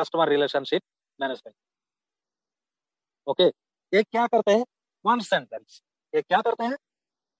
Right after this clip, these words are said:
कि आपकी companies या फिर आपकी business को ग्रो कराने के लिए, आपकी business के regarding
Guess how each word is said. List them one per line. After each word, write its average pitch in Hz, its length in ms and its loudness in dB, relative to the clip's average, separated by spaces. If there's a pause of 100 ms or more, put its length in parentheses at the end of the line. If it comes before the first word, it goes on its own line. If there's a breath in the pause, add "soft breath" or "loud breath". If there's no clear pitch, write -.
(120)
कि - 60 -2
आपकी - 580 2
companies 180 720 -6
या 160 120 -4
फिर 202 140 -8
आपकी 185 460 4
business 160 400 -4
को 156 180 -2 (320)
ग्रो 170 320 4
कराने 185 420 -2
के - 120 -4
लिए, 131 260 -6 (760)
आपकी 165 280 -2
business 165 320 -4
के 180 100 -4
regarding 151 360 2